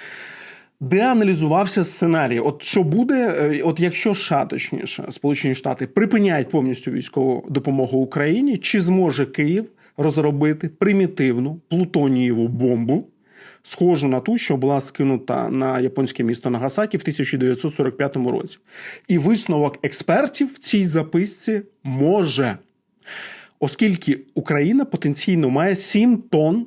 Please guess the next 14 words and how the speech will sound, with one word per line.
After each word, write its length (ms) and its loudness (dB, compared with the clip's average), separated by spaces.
реакторного 760 0
плутонію, 760 0
що 240 -4
знаходиться 560 -4
у 60 0
відпрацьованому 760 -4
ядерному 560 -4
паливі. 380 -10
І, 240 2
е, 400 -2
цього 200 0
достатньо 540 -2
для 380 0
сотень 640 0